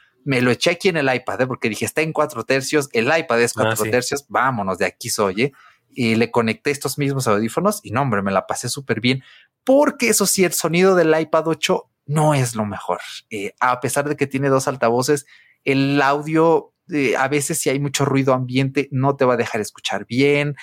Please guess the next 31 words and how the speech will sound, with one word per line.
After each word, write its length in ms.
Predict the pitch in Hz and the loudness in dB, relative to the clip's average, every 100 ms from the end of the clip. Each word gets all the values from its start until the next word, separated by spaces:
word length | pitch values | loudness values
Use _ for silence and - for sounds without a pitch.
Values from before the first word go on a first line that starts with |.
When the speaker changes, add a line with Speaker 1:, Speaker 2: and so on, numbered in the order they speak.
| - - _ | -20 -20 _
Speaker 1:
Eh, 320 | 110 117 117 127 | -4 -2 -2 -2
sí, 240 | - 156 | -4 -2
como 200 | 147 139 | 0 0
que 80 | 131 | 0
le 100 | 117 | -2
falta 320 | - 131 - | -2 -4 -2
un 140 | 143 131 | -4 0
punch. 400 | 131 139 139 - | 2 2 0 -4
No 200 | 143 147 | 0 2
sé 120 | 143 | 2
si 180 | - 151 | 0 2
el 160 | 135 | 2
iPad 260 | 143 139 135 - | 0 -2 -4 -2
Air, 280 | 117 131 - | -2 -2 -4
supongo, 720 | - - 92 110 113 117 160 _ - | -12 -12 -2 0 2 2 0 _ -10
sí 200 | - 113 | -6 -4
tiene 320 | 113 107 101 | -2 -2 0
mejor 420 | 95 92 - 98 | -2 -4 -2 0
audio, 460 | 95 98 123 175 - | 2 0 0 0 -2
el, 420 | - 92 92 95 95 | -8 -8 -6 -8 -2
a 120 | 110 | -2
Speaker 2:
¿El 60 | 110 | -2
Speaker 1:
pesar 180 | 113 | 0
Speaker 2:
nuevo? 80 | 117 | -2
Speaker 1:
de 80 | - | -2
que 60 | - | -6
solo 200 | 123 113 | -4 -2
tenga 260 | 120 113 | 0 -2
dos 300 | 107 107 110 | 0 2 2
altavoces, 600 | 117 101 98 98 98 127 | -2 -2 -2 -2 -2 -2
¿no? 200 | 117 147 | -2 -2